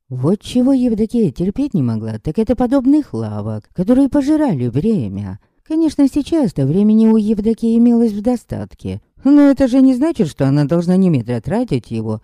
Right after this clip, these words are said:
на выбор платья, которого ей и надеть-то некуда. Платье у Евдокии имелось с полдюжины, о чем она и сообщила сестрице.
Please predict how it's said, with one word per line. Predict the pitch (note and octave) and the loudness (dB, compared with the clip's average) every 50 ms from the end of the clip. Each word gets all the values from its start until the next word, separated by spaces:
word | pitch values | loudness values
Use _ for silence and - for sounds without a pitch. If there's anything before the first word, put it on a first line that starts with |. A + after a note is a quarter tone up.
| _ - | _ -2
на | D#3 G3+ B3 C#4 | 0 2 2 2
выбор | F4 F#4 C#4 F3 C3 A#2+ | 2 2 0 0 -4 -4
платья, | - - A#2+ C#3+ G3+ A#3 G#3+ - G#3 G#3 G3+ F#3 | -6 -8 -6 -4 -4 -4 -6 -4 -4 -4 -4 -2
которого | - C3+ - C3 B2 A#2+ A2 A2 A2+ | -4 -6 -4 -4 -4 -4 -4 -6 -8
ей | A2 A2 C#3 F#3 A3 A3+ | -8 -6 -4 -2 -2 -4
и | - - G#3+ A3 | -2 -2 0 0
надеть-то | A#3+ A#3 F3+ A#2+ A#2+ A2 _ - - A2+ | 2 0 0 -2 -6 -8 _ -8 -6 -4
некуда. | A2+ A2+ G#2+ G#2 G2 - A2+ G#2+ A2 A2+ G#2+ G#2+ - _ _ _ | -4 -4 -4 -6 -8 -10 -12 -10 -8 -8 -10 -10 -12 _ _ _
Платье | - D#4 F4 D#4 B3 A#3 B3 A#3 - B3+ B3 A#3+ A3 | -6 -2 -2 0 0 0 0 -2 -2 -2 0 2 2
у | G#3+ A3 | 2 2
Евдокии | G#3 G3 A3 G3 F3+ G#3 G3+ - - A#2 A2+ A#2 E3+ A#3 | 2 2 0 -2 0 -2 -4 -4 -4 -6 -6 -4 0 0
имелось | C4 A#3 D3 C3 D#3+ F3+ D#3 A#2 A2 - | 2 2 2 0 -2 -2 -4 -4 -6 -6
с | - - | -10 -14
полдюжины, | - - D#3 G#3 A#3+ G3+ B2 A#2+ A#2 A#2+ E3 D3+ - A#2+ A2+ A2 A2+ A2 A2 _ _ _ - | -6 -2 -2 0 0 -2 -2 -4 -4 -4 -4 -6 -6 -6 -6 -6 -6 -8 -10 _ _ _ -6
о | D4 F4 F4 | -6 -6 -4
чем | - D#4+ E4 D#4+ D4+ | -2 -2 0 2 2
она | G#3 D#3 D#3+ G3+ G#3 E3 | 2 2 0 0 -2 -2
и | C#3 | -4
сообщила | - D#3 D#3+ F3+ F#3 - - - A3 A3 D#3+ A2+ | -4 -4 -4 -4 -6 -6 -8 -8 -6 -4 -4 -6
сестрице. | - - B2+ A#2+ - - - C#3 F3 E3 A#2+ _ - - - A2 C#3 A2+ | -6 -6 -8 -10 -8 -10 -12 -10 -8 -10 -10 _ -16 -16 -14 -14 -14 -16